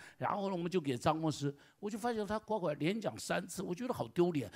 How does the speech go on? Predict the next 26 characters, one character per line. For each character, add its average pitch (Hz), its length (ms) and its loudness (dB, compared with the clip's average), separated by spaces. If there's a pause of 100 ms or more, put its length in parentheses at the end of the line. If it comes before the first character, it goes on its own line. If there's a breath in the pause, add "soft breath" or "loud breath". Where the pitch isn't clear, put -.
(140)
我 156 120 6
就 175 140 6
站 175 240 8
上 135 160 4
台 110 180 0
去， 143 120 0
我 117 100 2
说 165 160 0
：“对 - 100 -2
不 143 120 -6
起 - 160 -4
哦， 110 200 -2 (300 soft breath)
三 196 260 6
堂 131 220 -2
聚 143 140 4
会 113 180 2
了。” 98 180 -4
我 123 80 -4
说 147 160 0 (340 soft breath)
：“你 127 180 2
们 147 160 6
所 - 260 -2
有 143 160 0
收 139 240 -2
到 123 180 -2
的 - 160 -12